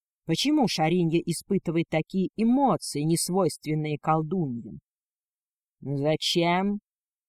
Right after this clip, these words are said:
лениво спросил дракон, испепеляя взглядом.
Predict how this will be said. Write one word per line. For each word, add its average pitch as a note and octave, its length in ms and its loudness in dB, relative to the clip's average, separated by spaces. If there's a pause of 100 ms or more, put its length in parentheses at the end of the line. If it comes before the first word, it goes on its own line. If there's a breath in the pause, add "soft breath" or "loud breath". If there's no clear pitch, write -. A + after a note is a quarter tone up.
лениво G3 440 2
спросил F#3+ 540 -2
дракон, F3+ 540 2
испепеляя F3 680 0
взглядом. D#3 680 -4